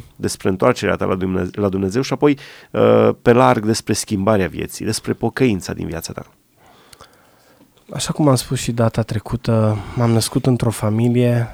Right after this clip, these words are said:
Speaker 2: de oameni care nu-L cunoșteau pe Dumnezeu, oameni simpli, oameni care, uh, m-au iubit, tatăl meu și mama mea m-au iubit foarte mult și m-, încă mă iubesc,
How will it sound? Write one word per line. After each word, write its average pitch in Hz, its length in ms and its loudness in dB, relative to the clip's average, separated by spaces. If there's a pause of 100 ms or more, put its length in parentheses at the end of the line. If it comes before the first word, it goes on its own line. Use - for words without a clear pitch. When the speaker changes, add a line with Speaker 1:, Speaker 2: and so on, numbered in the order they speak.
(120)
Speaker 2:
de 104 420 -4 (580)
oameni 120 380 0
care 110 600 -2 (680)
nu-L 147 200 2
cunoșteau 113 440 -2
pe 120 140 -6
Dumnezeu, 113 760 -6 (260)
oameni 127 600 -2 (380)
simpli, 117 520 -4
oameni 117 340 -2
care, 113 540 -4 (680)
uh, 120 220 -2
m-au 123 260 0
iubit, 113 520 -2 (340)
tatăl 113 340 -4
meu 110 260 -2
și - 180 -10
mama 110 260 -4
mea 107 200 -4
m-au 107 200 -4
iubit 107 380 -4
foarte - 500 -4
mult 101 300 -2
și - 280 -12
m-, 110 340 -8 (100)
încă 120 260 0
mă 120 120 0
iubesc, 104 640 -2